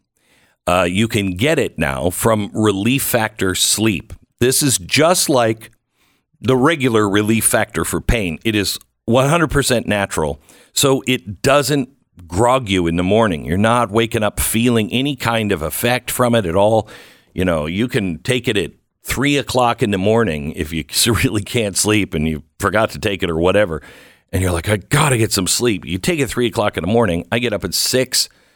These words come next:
you know, on a bad day, and I'm fine. I'm fine. So, from the experience that, uh, shows that it works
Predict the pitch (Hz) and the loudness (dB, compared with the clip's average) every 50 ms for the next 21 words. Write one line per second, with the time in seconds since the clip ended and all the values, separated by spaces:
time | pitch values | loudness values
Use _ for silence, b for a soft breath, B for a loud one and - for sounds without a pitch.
0 | b b b b b b - 101 104 107 117 123 117 101 90 110 95 80 - - | b b b b b b -2 0 0 2 2 2 2 0 0 0 -2 -2 -2 0
1 | 107 117 123 113 104 113 117 135 147 120 - 87 90 107 143 135 - - - 110 | 0 0 -2 -2 -2 -2 -2 0 -2 -2 -2 -2 -2 0 -2 -2 -2 -4 -4 -2
2 | 131 165 143 - - - _ _ _ _ _ _ _ _ _ _ _ - 117 127 | 0 0 -2 -4 -6 -10 _ _ _ _ _ _ _ _ _ _ _ -4 -2 -2
3 | 120 - - - 131 139 120 87 67 58 - b b b b b b b b b | -2 -2 0 0 0 0 0 -2 -4 -8 -14 b b b b b b b b b
4 | b b b - - 151 127 98 73 60 - - _ _ _ _ _ _ _ - | b b b -2 0 2 2 2 0 -2 -8 -14 _ _ _ _ _ _ _ -4
5 | - 110 113 110 104 104 107 95 98 101 101 98 98 - 104 104 - - - - | 0 2 2 4 2 2 0 0 0 0 2 0 0 -2 -2 -2 -2 -2 -2 2
6 | 139 151 156 156 151 143 135 - - - - - _ _ - 87 98 98 92 87 | 2 2 2 2 2 0 0 0 -2 -2 -4 -10 _ _ -4 -2 0 0 0 -2
7 | - - - - _ - 92 90 85 80 78 76 - - 123 131 139 135 - 107 | -4 -6 -10 -10 _ -2 0 0 2 0 -2 -2 -2 0 0 2 2 0 0 0
8 | 104 90 87 78 62 71 80 92 113 131 113 80 - - - - - - - | 0 0 0 -4 -4 -6 0 2 2 2 2 0 -2 -4 -4 -4 -4 -4 -8